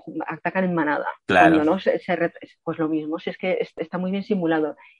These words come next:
Speaker 2: Claro.
Speaker 1: Está muy bien simulado y además
Speaker 2: Mm.
Speaker 1: el, el autómata también, también está muy... La gente que tenga dudas, la verdad es que yo he probado dos. Uno es muy sencillo, en dos minutos estás jugando,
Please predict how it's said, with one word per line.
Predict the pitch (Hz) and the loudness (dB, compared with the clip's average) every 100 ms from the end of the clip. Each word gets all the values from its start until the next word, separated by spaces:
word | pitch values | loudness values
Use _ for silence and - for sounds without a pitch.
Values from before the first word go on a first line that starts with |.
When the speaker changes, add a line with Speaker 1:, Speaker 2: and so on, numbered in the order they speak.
| _ | _
Speaker 2:
Claro. | - - | -2 0
Speaker 1:
Está | 202 | 0
muy | 208 226 190 | 2 2 2
bien | 196 196 | -4 -4
simulado | 196 170 151 147 147 | 0 2 2 2 0
y | 160 | 0
además | 151 151 175 - | 0 -2 -4 -2
Speaker 2:
Mm. | |
Speaker 1:
el, | 175 151 | 0 2
el | 147 147 | 0 -2
autómata | 143 160 165 170 190 | -2 -2 -2 -2 -4
también, | 165 151 151 160 | -4 -2 -4 -4
también | 143 147 160 | -4 -2 -2
está | 170 | -2
muy... | 160 - | -2 2
La | 170 165 | 2 2
gente | 190 226 | 0 4
que | 247 | 4
tenga | 226 196 | 4 2
dudas, | 160 175 233 | 2 2 2
la | 180 | 2
verdad | 147 160 | 0 -2
es | - | -4
que | - - _ _ _ - | -8 -8 _ _ _ -6
yo | 185 | -2
he | |
probado | 220 196 175 | 0 2 2
dos. | 208 - | 0 -6
Uno | 214 233 | -2 -2
es | 226 | 2
muy | 233 233 | 2 0
sencillo, | 208 202 - 208 185 - _ _ _ _ _ _ _ _ _ - | -4 -8 -6 -6 -6 -10 _ _ _ _ _ _ _ _ _ -4
en | 170 170 | -2 0
dos | 190 214 | -2 2
minutos | 220 226 185 | 2 2 0
estás | 170 185 - | -2 -4 -4
jugando, | 196 196 190 175 | -4 -2 -2 -4